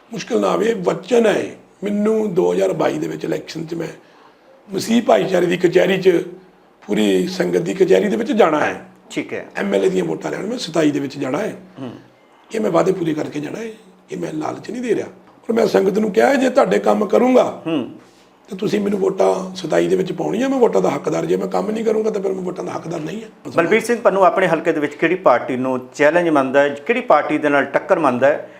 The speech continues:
Speaker 2: ਕਿ ਜਾਂ ਫਿਰ ਇਹ ਕਹਿੰਦਾ ਕਿ ਤਿੰਨੇ ਹੋ ਜਾਓ ਇੱਕ ਪਾਸੇ ਤੇ ਮੈਂ ਇਕੱਲਾ ਹੀ ਵੜਾਂ?
Speaker 1: ਉਹ ਤਾਂ ਭਾਜੀ ਤੁਹਾਨੂੰ ਸੋਸ਼ਲ ਮੀਡੀਆ ਦੱਸ ਰਿਹਾ ਹੈ।
Speaker 2: ਹੂੰ।
Speaker 1: ਸੰਗਤ ਦੱਸ ਰਹੀ ਹੈ, ਸੜਕਾਂ ਦੱਸ ਰਹੀਆਂ ਨੇ, ਕੰਮ ਦੱਸ ਰਹੇ ਨੇ।
Speaker 2: ਪੰਨੂ ਕਿਉਂ ਨਹੀਂ ਦੱਸਦਾ? ਪੰਨੂ ਦੱਸੇ ਨਾ,
Speaker 1: ਨਹੀਂ,
Speaker 2: ਆਪਾਂ
Speaker 1: ਮੈਂ,
Speaker 2: ਸੋਸ਼ਲ ਮੀਡੀਆ ਤੋਂ ਕੀ
Speaker 1: ਮੈਂ
Speaker 2: ਲੈਣਾ? ਮੈਂ ਤਾਂ
Speaker 1: ਦੇਖੋ,
Speaker 2: ਪੰਨੂ ਤੋਂ
Speaker 1: ਮੈਂ,
Speaker 2: ਪੁੱਛ ਰਿਹਾ।
Speaker 1: ਵੇਖੋ, ਮੈਂ ਕੌਣ ਹੁੰਦਾ ਦੱਸਣ ਵਾਲਾ?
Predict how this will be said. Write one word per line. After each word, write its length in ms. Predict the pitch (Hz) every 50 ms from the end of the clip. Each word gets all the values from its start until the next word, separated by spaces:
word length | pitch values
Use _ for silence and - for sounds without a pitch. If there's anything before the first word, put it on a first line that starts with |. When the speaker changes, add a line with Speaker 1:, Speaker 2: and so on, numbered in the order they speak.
| - -
Speaker 2:
ਕਿ 100 | - 165
ਜਾਂ 160 | 156 180 180
ਫਿਰ 180 | 180 185 185 170 - -
ਇਹ 140 | 202 208 214
ਕਹਿੰਦਾ 280 | - 185 156 156 160 156
ਕਿ 120 | 156 160
ਤਿੰਨੇ 300 | 151 - 185 185 196 208
ਹੋ 160 | 180 170 147
ਜਾਓ 120 | 131 143 147
ਇੱਕ 120 | 143 -
ਪਾਸੇ 280 | 127 147 139 131 147 139
ਤੇ 60 | 143
ਮੈਂ 100 | 139 135
ਇਕੱਲਾ 200 | - 135 127 139
ਹੀ 40 | 131
ਵੜਾਂ? 200 | 131 131 135 143 - - - - - _ _ _ _ _ _ _ _ _ _ _ _ _ _ _ _ -
Speaker 1:
ਉਹ 40 | -
ਤਾਂ 80 | -
ਭਾਜੀ 200 | - 254 226 196
ਤੁਹਾਨੂੰ 220 | 202 220 226 208 180
ਸੋਸ਼ਲ 260 | 180 190 175 180 190
ਮੀਡੀਆ 280 | 190 185 175 175 185 -
ਦੱਸ 180 | 170 170 -
ਰਿਹਾ 160 | 135 151 151
ਹੈ। 60 | 151 - - _ _ _ _ _ _ _ _ _ -
Speaker 2:
ਹੂੰ। 200 | 156 151 110 92 - - -
Speaker 1:
ਸੰਗਤ 280 | 226 240 240 247 226
ਦੱਸ 220 | 233 214 214 - 185
ਰਹੀ 220 | 190 220 220 214
ਹੈ, 160 | 214 - - - - - -
ਸੜਕਾਂ 340 | - 208 240 233 247 240 214
ਦੱਸ 220 | 196 190 185 -
ਰਹੀਆਂ 240 | 185 185 180 202 196
ਨੇ, 100 | 196 196
ਕੰਮ 300 | 185 - 196 202 196 190
ਦੱਸ 220 | 185 190 185 185 180
ਰਹੇ 120 | 185 185
ਨੇ। 60 | 185
Speaker 2:
ਪੰਨੂ 240 | 185 233 262 269 262
ਕਿਉਂ 260 | 214 240 196 190 180
ਨਹੀਂ 100 | 170 160
ਦੱਸਦਾ? 340 | 127 113 98 95 - - -
ਪੰਨੂ 260 | - - 180 190 254
ਦੱਸੇ 280 | 233 190 135 - - 185
ਨਾ, 100 | 262 -
Speaker 1:
ਨਹੀਂ, 100 | - - - -
Speaker 2:
ਆਪਾਂ 220 | - 160 262 247 247
Speaker 1:
ਮੈਂ, 80 | 254
Speaker 2:
ਸੋਸ਼ਲ 220 | 247 262 262 247 214
ਮੀਡੀਆ 200 | 190 190 196 190
ਤੋਂ 80 | 190
ਕੀ 60 | 170
Speaker 1:
ਮੈਂ 100 | 135 135
Speaker 2:
ਲੈਣਾ? 120 | 131 135 160
ਮੈਂ 120 | 202 233
ਤਾਂ 100 | 226 240
Speaker 1:
ਦੇਖੋ, 100 | - 226
Speaker 2:
ਪੰਨੂ 120 | 269 254 233
ਤੋਂ 80 | 240
Speaker 1:
ਮੈਂ, 120 | 196 190 -
Speaker 2:
ਪੁੱਛ 100 | - 160
ਰਿਹਾ। 180 | 135 123 - -
Speaker 1:
ਵੇਖੋ, 260 | 185 208 226 214 - 240
ਮੈਂ 280 | 214 196 185 185 185
ਕੌਣ 180 | 185 185 - 190
ਹੁੰਦਾ 180 | 190 180 175
ਦੱਸਣ 220 | 170 170 165 - 175
ਵਾਲਾ? 180 | 170 156 202